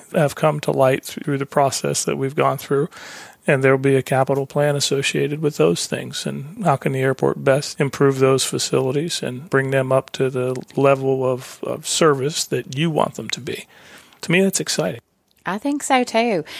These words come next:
Speaker 2: So the one thing I'm gonna take away from this is the phrase, "Let's go get this thing done,"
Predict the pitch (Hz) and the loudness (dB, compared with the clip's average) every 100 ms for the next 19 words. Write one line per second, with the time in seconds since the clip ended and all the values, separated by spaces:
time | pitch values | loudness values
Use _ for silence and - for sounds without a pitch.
0 | - - 196 202 240 254 226 208 208 170 | -6 0 2 4 4 4 2 2 2 0
1 | 190 165 160 156 156 151 156 151 151 - | 2 0 2 0 0 0 -4 -2 -4 -2
2 | 156 147 151 - 160 156 151 180 175 190 | -4 -2 -6 -2 2 2 2 -2 2 2
3 | 180 180 180 156 - 156 147 147 143 117 | 4 2 2 0 -2 -2 2 2 2 -2